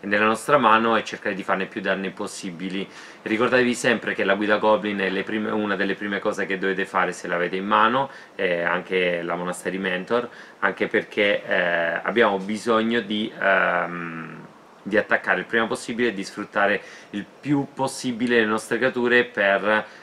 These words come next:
avere costi di lancio che vanno comparati con i danni che andremo a fare. Poi ricordatevi che, eh, la, la Monastery si, eh, pompa, diciamo, grazie a Prones, grazie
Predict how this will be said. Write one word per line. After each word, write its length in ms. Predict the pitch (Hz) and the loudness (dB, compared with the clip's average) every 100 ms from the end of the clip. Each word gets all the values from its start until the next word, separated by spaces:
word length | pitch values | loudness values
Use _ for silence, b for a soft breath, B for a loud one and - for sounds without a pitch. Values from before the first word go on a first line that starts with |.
| - | -2
avere 300 | 101 104 - | 2 2 2
costi 360 | 123 117 - | 0 -2 -2
di 100 | 117 | 0
lancio 640 | 117 110 110 107 - 120 120 | 6 6 6 0 2 4 4
che 140 | 113 | -2
vanno 640 | 92 92 95 95 92 - - - | 0 0 0 -2 -4 -8 -12 -2
comparati 500 | 139 123 120 113 113 | 0 4 4 4 4
con 140 | 113 | 0
i 60 | 101 | 2
danni 280 | 95 95 | 0 -2
che 100 | 90 | -2
andremo 360 | 92 90 90 90 | -2 0 -2 -2
a 20 | |
fare. 380 | 87 - 80 76 b b | -6 -6 -6 -6 b b
Poi 120 | - 107 | 0 0
ricordatevi 520 | 95 92 110 104 98 | 2 0 2 2 -2
che, 380 | - 101 95 - b b | 0 2 2 0 b b
eh, 640 | 95 92 85 85 85 85 87 | -4 -2 0 0 -2 -6 -8
la, 600 | 90 90 82 80 80 82 - 80 - - 87 | -6 -4 -2 -2 -4 -8 -14 -16 -18 -16 -8
la 120 | 92 | -4
Monastery 540 | 104 104 - 107 98 | -2 -2 -2 -4 -4
si, 400 | 95 - 117 107 | -6 -6 -2 -2
eh, 420 | 95 - - - 82 78 - | -2 -12 -20 -12 -10 -10 -2
pompa, 460 | 135 113 92 95 | 4 4 2 0
diciamo, 520 | 92 92 - 98 87 87 | 0 -2 2 2 2 -4
grazie 320 | 85 95 98 | -8 -6 -6
a 20 | |
Prones, 680 | - 104 98 95 92 - 98 | -2 -2 -2 -4 -6 -6 -4
grazie 480 | 92 95 - 98 | 0 -2 -2 -6